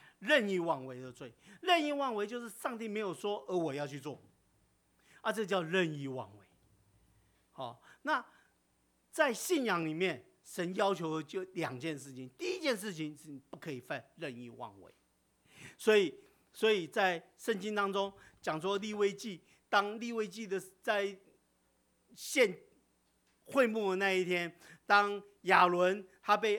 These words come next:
按立为大祭司的那一天，你知道烟云充满了整个，整个会幕里面。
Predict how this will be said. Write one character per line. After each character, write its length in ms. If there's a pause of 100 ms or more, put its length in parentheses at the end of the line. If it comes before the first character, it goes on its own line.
(100)
按 220
立 120
为 180
大 240
祭 200
司 180
的 100
那 160
一 100
天， 300 (480)
你 80
知 80
道 240 (220)
烟 340
云 380
充 260
满 240
了 100 (240)
整 380
个， 340 (280)
整 220
个 120
会 220
幕 180
里 140
面。 340